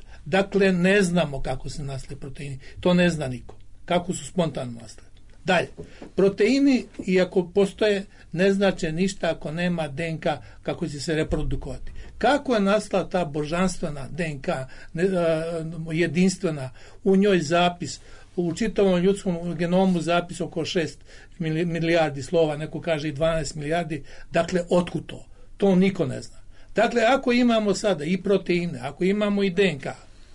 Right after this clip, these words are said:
ne znamo kojim slučajem, kako je to došlo, ali ajde recimo da imamo. Opet smo od života daleko hiljade milja.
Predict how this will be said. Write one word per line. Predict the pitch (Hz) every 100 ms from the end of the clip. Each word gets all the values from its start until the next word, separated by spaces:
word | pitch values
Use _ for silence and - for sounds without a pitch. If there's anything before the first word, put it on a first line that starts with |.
| - -
ne | 151 180 196
znamo | 185 160 139
kojim | - 175 143
slučajem, | - 185 175 139
kako | 127 190 196 196
je | 139
to | 143
došlo, | 151 160 - - - - -
ali | 160 208
ajde | 220 208 196
recimo | 196 196
da | 160
imamo. | 156 139 120 - -
Opet | - 226 240 226
smo | 226
od | 196 180
života | 165 175 196 196
daleko | 156 147 165 170 151
hiljade | 135 170 139 151
milja. | 170 147